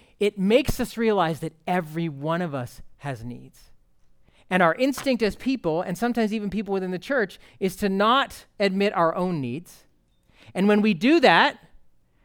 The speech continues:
we actually then begin to assume that someone else doesn't. And now all we're doing is thinking about ourselves. So we're not thinking about ourselves less.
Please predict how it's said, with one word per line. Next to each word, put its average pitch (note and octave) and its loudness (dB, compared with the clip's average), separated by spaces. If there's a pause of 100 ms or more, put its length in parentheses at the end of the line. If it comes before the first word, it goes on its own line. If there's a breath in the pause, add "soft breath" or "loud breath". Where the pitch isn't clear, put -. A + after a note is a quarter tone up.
(240)
we G#3 4
actually A#3 2
then A3+ 4
begin A3 2
to A3+ 0
assume A3 0
that G3 0
someone G#3 0
else A#3 -2
doesn't. E3+ -4 (680)
And D#3+ -4
now F#3+ 2
all G#3 4
we're G#3 2
doing G3+ 2
is F#3 -4
thinking G3+ -4
about F#3 0
ourselves. F3+ 0
So E3 -8
we're E3 -4
not G3+ -4
thinking G#3 -4
about F3 -2
ourselves D#3+ -2
less. E3+ -8